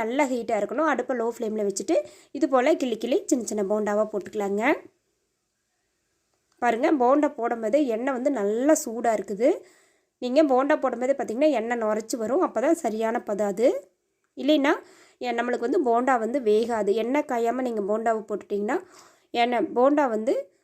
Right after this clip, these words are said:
வேகவே செய்யாது. எண்ணெய் குடிச்சிட்டு ஒரு மாதிரியா இருக்கும், வயித்துக்கு நம்மளுக்கு அது தொந்தரவாயிரும். எண்ணெய் நல்லா காஞ்சிருக்கணும், அப்ப கிள்ளி போடுங்க.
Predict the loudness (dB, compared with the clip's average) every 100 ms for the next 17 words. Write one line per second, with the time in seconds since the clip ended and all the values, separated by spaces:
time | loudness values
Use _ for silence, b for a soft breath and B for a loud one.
0 | -8 0 2 2 0 -2 -2 0 2 4
1 | 4 0 -2 -2 -6 -2 0 2 0 -2
2 | 0 0 -2 -2 0 2 0 -2 -6 -4
3 | 0 0 0 -4 -2 -2 0 -2 0 0
4 | 2 -2 B B B -6 0 4 4 2
5 | 0 0 0 -4 -4 -6 -4 0 0 -2
6 | -6 -2 -2 -2 -2 -2